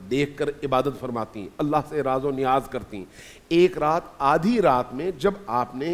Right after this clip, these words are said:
ये इबादतें अपनी मुकम्मल कर लीं, ये इस्लाम के आने से पहले की बात है, मुकम्मल कर ली और उसके बाद जब घर वापस पहुँची, थकी हुई थीं, जब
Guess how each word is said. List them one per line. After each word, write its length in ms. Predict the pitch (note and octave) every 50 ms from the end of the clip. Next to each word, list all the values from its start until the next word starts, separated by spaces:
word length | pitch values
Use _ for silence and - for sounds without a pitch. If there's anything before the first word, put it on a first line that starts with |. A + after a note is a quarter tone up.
| E3 E3+
ये 80 | E3 E3+
इबादतें 500 | E3 D3 C3+ B2+ B2+ C3 C3 C3 D3 D3
अपनी 240 | C#3 G#2 - C3 C3+ A#2+
मुकम्मल 380 | A#2 A2 - C3+ D3+ D#3+ D3+
कर 120 | - - A#2+
लीं, 160 | B2 D3 E3
ये 60 | F3
इस्लाम 440 | D3+ C#3+ - - C3 B2+ C3+ C3+ C#3 D#3
के 80 | F3+ F3 -
आने 220 | A2 A#2 B2+ C#3+
से 100 | C#3+ - -
पहले 280 | - G3 G#3+ C#4 D4
की 120 | A3+ - F#3
बात 240 | B2+ G#2 G2 - E2+
है, 120 | E2+ E2 - - - - - - - - - A#2+
मुकम्मल 460 | C3 D#3+ D#3+ - A3+ B3 C4 C4 G3+
कर 200 | - - D3 C3
ली 220 | B2 B2 D3 G3 G#3+ - -
और 140 | D#3 E3+ - - -
उसके 280 | G3+ - - - F#3+ D#3
बाद 240 | C3+ C3+ E3 D#3+ C#3+
जब 200 | - E3 C3+ A2
घर 160 | - G#3 G3+ G3 D#3+
वापस 320 | D3 C#3 - F#3+ D#3 - -
पहुँची, 380 | C#3+ C#3+ D3 C#3 C#3+ F3 F3+ D#3 - -
थकी 240 | E3+ D3+ E3 G#3+ G#3
हुई 200 | F3 D3+ C3+ -
थीं, 200 | - A2 F#2+ D#2+ - - - - - - - A#2+
जब 240 | C#3 F#3+ G3+ G#3